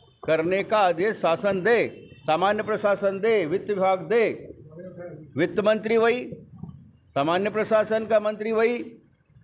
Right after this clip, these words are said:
मुख्यमंत्री वही, और उसके बाद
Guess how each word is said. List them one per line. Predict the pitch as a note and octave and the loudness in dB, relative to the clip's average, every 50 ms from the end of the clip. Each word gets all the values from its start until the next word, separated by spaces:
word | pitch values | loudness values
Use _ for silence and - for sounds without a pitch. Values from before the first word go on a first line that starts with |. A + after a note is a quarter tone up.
| - | -6
मुख्यमंत्री | G2+ C3 D#3+ - - G#3 G#3+ A3 A3 A3 A3+ A3 A3+ | -4 -4 -4 -2 0 0 2 2 0 0 0 2 2
वही, | A3+ A#3 A3+ B3 A#3+ A3+ - - - - _ _ _ _ _ _ _ _ _ _ _ _ _ _ _ _ _ _ _ _ | 4 4 4 2 0 -4 -10 -16 -20 -20 _ _ _ _ _ _ _ _ _ _ _ _ _ _ _ _ _ _ _ _
और | C#3+ E3+ G3+ A#3 B3+ C4+ C#4 C4 - - - - _ _ _ _ - | 4 6 6 6 6 6 4 2 0 -4 -14 -20 _ _ _ _ -6
उसके | - - - - A#3 A3 | -6 -6 -4 -2 -2 0
बाद | F3 E3+ F#3+ A#3+ C4 B3+ G#3 C3+ A2+ - - | 2 2 4 4 4 4 2 0 -2 -10 -20